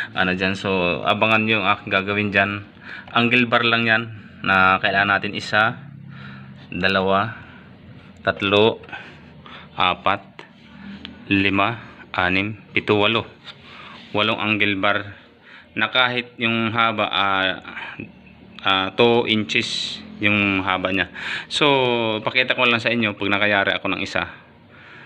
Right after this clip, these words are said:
So, abangan nyo, tapusin nyo lang yung video ko na to. Kasi gumagalaw yan. Pag inuupuan kasi, may bata rin na yung mga anak natin, gaganon-ganonin upuan, lalaroin nila. So, nasisira din. Kahit di man yan laruin o ganon-ganonin.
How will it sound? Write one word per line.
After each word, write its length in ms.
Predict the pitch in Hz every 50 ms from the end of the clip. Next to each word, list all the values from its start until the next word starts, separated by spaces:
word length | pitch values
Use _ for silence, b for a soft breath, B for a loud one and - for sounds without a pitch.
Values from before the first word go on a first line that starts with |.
| B B -
So, 160 | - - 101
abangan 320 | 95 95 107 107 110 110 113
nyo, 160 | 117 117 113
tapusin 400 | 110 101 - - 110 - 131 123
nyo 80 | 123 120
lang 20 | 120
yung 80 | 113 110
video 160 | 107 107 110
ko 100 | 98 110 104
na 80 | 104 95
to. 120 | 101 95 90 B B B B B B B B B B B B -
Kasi 240 | 123 - - 123 117
gumagalaw 480 | 117 113 113 110 110 110 107 107 110
yan. 240 | 113 110 104 104 98
Pag 160 | 104 104 110
inuupuan 400 | 117 117 113 110 110 113 110 110
kasi, 280 | 110 117 110 113 113 110 110
may 160 | 104 101 98
bata 320 | 101 101 101 - 98 92
rin 200 | 101 104 104 101
na 400 | 101 95 92 90 87 87 87 - - - B B B B B B B B B B B
yung 160 | - 95 98
mga 160 | 92 92 101
anak 120 | 98 - -
natin, 560 | 107 104 104 - - 98 98 101 98 98 - - -
gaganon-ganonin 720 | - 92 90 87 98 98 98 95 98 98 95 95 95 95
upuan, 240 | 98 95 - 101 98
lalaroin 400 | 95 90 90 92 90 87 90 95
nila. 160 | 101 92 90 87 -
So, 80 | - 98
nasisira 480 | 92 90 104 87 - 95 92 92 87
din. 160 | 90 98 104
Kahit 320 | 113 110 113 113 113 - 120
di 80 | 113
man 240 | 110 113 113 113 110
yan 400 | 107 107 107 107 104 104 101 104
laruin 400 | 104 107 110 110 - 104 107 92
o 80 | 95 104
ganon-ganonin. 560 | 107 101 101 101 101 104 107 101 98 95 92